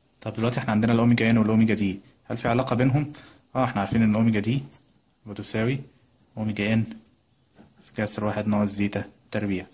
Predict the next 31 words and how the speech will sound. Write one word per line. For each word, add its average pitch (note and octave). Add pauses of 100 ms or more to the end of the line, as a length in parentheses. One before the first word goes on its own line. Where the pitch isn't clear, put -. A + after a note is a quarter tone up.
(440)
وبالتالي G#2+
من G#2
هنا A#2
هنقدر G#2+
نجيب G2+
ان G2
الزيتا، A2+ (580)
الزيتا G#2
في G#2
الحالة G#2
ديت A2
هتطلع C#3 (640)
أو A2
بوينت G#2+
فور. - (1600)
تمام؟ G2+ (460)
بعد G2+
ما F#2+
نعوض G#2
باوميجا G2+
دي G#2 (120)
واوميجا G2
ان G2+
في -
الارقام F#2+
هنا. E2 (1080)
طيب، F2 (720)
واحنا A2+
عارفين G#2+
ان A#2+
زيتا A#2+